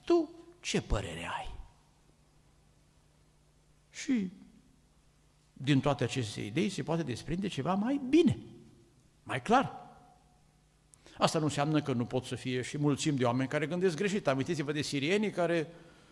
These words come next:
toți au avut un import de gânduri de la Dumnezeu că vine o armată împotriva lor și au luat-o la fugă. Ei și dacă se întrebau unul pe altul, toți aveau aceeași părere.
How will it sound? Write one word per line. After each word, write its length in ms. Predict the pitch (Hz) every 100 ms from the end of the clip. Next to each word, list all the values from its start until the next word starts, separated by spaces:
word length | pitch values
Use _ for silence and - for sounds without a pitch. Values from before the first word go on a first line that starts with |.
| - _ _ _ _ _ _
toți 360 | 220 202 - - - - - - - -
au 120 | 123 127
avut 200 | 165 160
un 120 | 160
import 420 | 143 131 170 143
de 80 | 135
gânduri 400 | 139 156 131 113
de 80 | 135
la 120 | 135
Dumnezeu 540 | 120 135 135 120 160
că 160 | - 135
vine 540 | 147 156 143 127 120 - -
o 100 | 139
armată 340 | 143 165 160 143
împotriva 480 | 139 131 156 135
lor 220 | 147 240 233 - - - - - - -
și 60 | -
au 60 |
luat-o 200 | 277 254
la 100 | 269
fugă. 440 | 214 226 98 - - - - - - _ _ _ -
Ei 160 | 139
și 120 | 143 190
dacă 220 | 185 190
se 120 | 190
întrebau 360 | 180 190 214 208
unul 160 | 202
pe 80 | 185
altul, 240 | 220 214
toți 200 | 208 202
aveau 140 | 202 214
aceeași 300 | 202 208 -
părere. 380 | 214 190 104